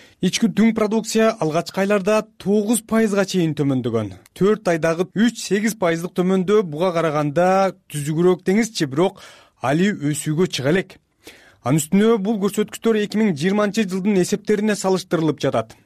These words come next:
А былтыр коронавирус пандемиясы башталып, карантиндик чектөөлөрдөн улам экономика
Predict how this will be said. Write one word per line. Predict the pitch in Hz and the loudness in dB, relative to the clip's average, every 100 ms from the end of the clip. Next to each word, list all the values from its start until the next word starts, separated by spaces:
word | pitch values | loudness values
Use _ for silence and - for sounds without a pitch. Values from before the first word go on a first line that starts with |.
| _ _ | _ _
А | 120 147 147 | -2 0 0
былтыр | 117 113 139 127 - 226 226 | -2 -2 -2 -2 0 0 0
коронавирус | 160 156 147 151 208 | -2 0 0 0 -2
пандемиясы | - 143 139 143 143 139 165 | -2 0 2 2 0 -2 -4
башталып, | 190 190 214 226 - - - - | -4 -2 -2 -2 -4 -20 -20 -6
карантиндик | 160 180 196 202 220 | -2 0 0 0 -2
чектөөлөрдөн | - 202 214 - 214 220 226 208 | -2 -2 0 0 2 2 0 0
улам | 202 208 185 | 0 0 -2
экономика | 190 196 196 - 196 196 | 0 0 0 0 0 0